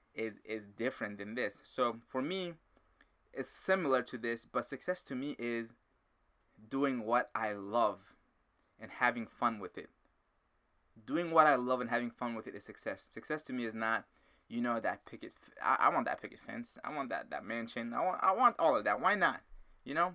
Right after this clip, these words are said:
bec-, I want, I wanna make my life easier for not just myself, for everybody, my family, my friends, everybody around me. Yes,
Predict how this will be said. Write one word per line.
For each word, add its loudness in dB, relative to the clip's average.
bec-, -12
I 4
want, 4
I 2
wanna 2
make -4
my 4
life 4
easier 0
for 2
not 4
just -8
myself, 2
for -8
everybody, 0
my -6
family, -2
my -6
friends, -6
everybody -4
around 0
me. -10
Yes, -6